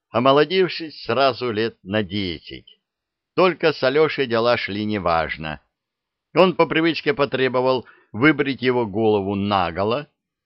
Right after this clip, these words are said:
но волосы моментально отрастали до плеч, приводя в священный ужас бродобреев. "Ну зачем тебе это надо, мама?"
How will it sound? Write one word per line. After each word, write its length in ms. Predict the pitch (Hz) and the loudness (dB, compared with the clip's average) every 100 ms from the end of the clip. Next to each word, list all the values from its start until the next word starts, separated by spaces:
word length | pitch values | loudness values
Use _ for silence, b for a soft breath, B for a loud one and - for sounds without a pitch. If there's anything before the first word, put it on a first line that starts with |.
| _ - | _ -2
но 180 | 127 156 | 2 8
волосы 460 | 208 208 - 170 | 8 8 4 0
моментально 760 | 156 143 139 120 175 180 165 156 | 0 0 0 0 2 2 2 0
отрастали 680 | - 127 120 - 143 143 | 0 -4 -4 -2 0 0
до 180 | 127 123 | -2 -4
плеч, 560 | - 95 98 - - _ _ _ _ | -4 -4 -4 -6 -18 _ _ _ _
приводя 440 | 104 117 117 117 113 | -2 4 4 4 2
в 80 | - | 0
священный 520 | 101 98 110 110 113 | -6 -4 -2 -2 -2
ужас 380 | 127 110 110 82 | -2 -2 -4 -4
бродобреев. 840 | 95 110 113 107 92 80 73 67 - _ _ _ _ _ _ _ _ _ _ | -2 0 0 0 -2 -4 -8 -10 -16 _ _ _ _ _ _ _ _ _ _
"Ну 200 | - 202 | -4 -2
зачем 540 | 104 135 - 202 208 175 | 2 0 2 4 4 2
тебе 280 | 170 180 | -2 0
это 260 | 175 143 165 | -2 2 2
надо, 540 | 160 160 147 85 92 | 2 2 2 0 -2
мама?" 920 | 110 117 139 147 117 95 110 101 82 | 0 0 2 2 2 2 0 0 -2